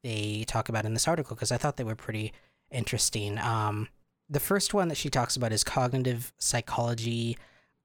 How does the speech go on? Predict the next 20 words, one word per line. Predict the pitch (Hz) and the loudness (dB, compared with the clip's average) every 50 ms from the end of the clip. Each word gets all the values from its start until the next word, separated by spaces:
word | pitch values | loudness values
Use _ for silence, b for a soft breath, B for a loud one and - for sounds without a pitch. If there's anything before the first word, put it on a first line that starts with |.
| - | -6
and | 156 139 120 120 127 117 | -2 0 2 2 2 0
the | 113 127 120 117 113 | 0 0 0 0 0
familiarity | 110 - - 131 131 131 131 131 127 113 110 110 110 107 104 101 104 | 0 0 0 2 2 2 2 2 2 0 0 0 0 0 -2 -2 -4
effect, | 104 - - - - - - _ - | -6 -6 -6 -6 -6 -8 -8 _ -6
in | - 117 120 | -4 -2 0
which | 120 120 120 - - - - - - _ | 2 0 0 0 -4 -6 -6 -8 -12 _
the | 135 131 | -2 0
more | 127 127 131 | 2 2 2
frequently | 131 - - 139 131 - 147 123 123 120 113 | 0 0 0 0 0 0 -2 0 0 0 0
you | 110 113 113 113 113 | 0 -2 -2 -2 -2
encounter | 113 107 107 - - - 123 123 143 - - | -2 -4 -4 -4 -2 0 0 2 2 2 2
something, | 165 - - 190 202 190 - 208 202 202 202 190 B B B B B B B B B B - | 2 2 2 2 2 2 2 2 2 2 2 0 B B B B B B B B B B -4
the | - 147 | -2 0
more | 139 143 147 143 | 2 4 2 2
likely | 135 135 135 135 - 139 127 127 | 4 2 0 0 0 0 0 2
you | 123 120 120 120 | 2 2 2 2
are | 117 113 113 | 2 0 0
to | - - - - 120 113 | 0 -2 -2 -2 -2 -2
like | 113 110 107 104 101 104 - _ - | -2 -2 -2 -2 -4 -4 -6 _ -16
it. | - - - | -18 -18 -18